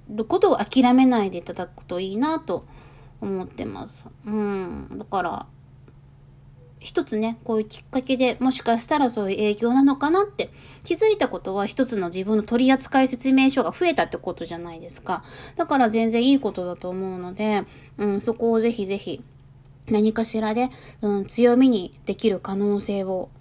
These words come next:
うん、あの、ぜひ見つけていけるといいですよねっていうので応援させてください。はい。ではまた何かあればメールいただけましたらです。お待ちしてます。ありがとうございました。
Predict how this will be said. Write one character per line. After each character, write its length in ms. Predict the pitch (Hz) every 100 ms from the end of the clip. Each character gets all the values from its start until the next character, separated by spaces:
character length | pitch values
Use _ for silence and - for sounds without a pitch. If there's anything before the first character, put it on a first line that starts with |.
| 196
う 60 |
ん、 200 | 196 180 -
あ 120 | 185
の、 220 | 175 170
ぜ 100 | 180
ひ 260 | 214 190 - - - - - - - - -
見 100 | 208
つ 120 | -
け 140 | - 190
て 360 | 196 185 - - -
い 80 | -
け 180 | 220
る 100 | 214
と 220 | 208 180 -
い 200 | 190 185
い 20 |
で 180 | 180 175
す 220 | - 185
よ 100 | 180
ね 200 | 214 254
っ 20 |
て 180 | 247 202
い 60 | 196
う 40 |
の 120 | 190
で 100 | 185
応 220 | 190 196
援 140 | 196 202
さ 140 | 202
せ 80 | -
て 100 | 208
く 120 | 226
だ 140 | 214 220
さ 240 | 262 262
い。 120 | - - - - - -
は 340 | 254 285 269
い。 100 | - -
で 140 | 285 311
は 100 | 254
ま 120 | 233
た 100 | 233
何 280 | 233 233 220
か 100 | 208
あ 40 |
れ 120 | 196 185
ば 100 | 165
メ 200 | 180 180
ー 40 |
ル 60 | 180
い 60 |
た 120 | 180 180
だ 140 | 175
け 160 | - 185
ま 240 | 185 196
し 80 | -
た 140 | 185
ら 120 | 208
で 160 | 285 403
す。 140 | -
お 60 | 233
待 180 | 208 208
ち 140 | 214
し 60 | -
て 180 | 240 247
ま 240 | 277 285
す。 100 | 277
あ 60 | 202
り 120 | 196
が 100 | 190
と 180 | 190 185
う 40 |
ご 100 | 185
ざ 240 | 185 190 190
い 80 | 196
ま 240 | 190 196
し 160 | - -
た。 800 | 170 165 175 180 180 185 190